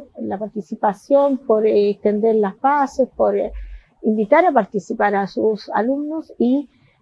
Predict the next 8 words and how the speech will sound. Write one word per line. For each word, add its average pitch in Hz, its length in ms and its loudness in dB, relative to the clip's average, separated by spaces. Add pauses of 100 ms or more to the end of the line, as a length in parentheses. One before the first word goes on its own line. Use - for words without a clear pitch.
(120)
eh, 202 440 2
a 214 140 2
los 233 180 -2 (100)
papás, 254 440 2 (260)
a 190 140 -4
las 180 200 -8
mamás, 220 380 -2 (500)
porque, 208 760 4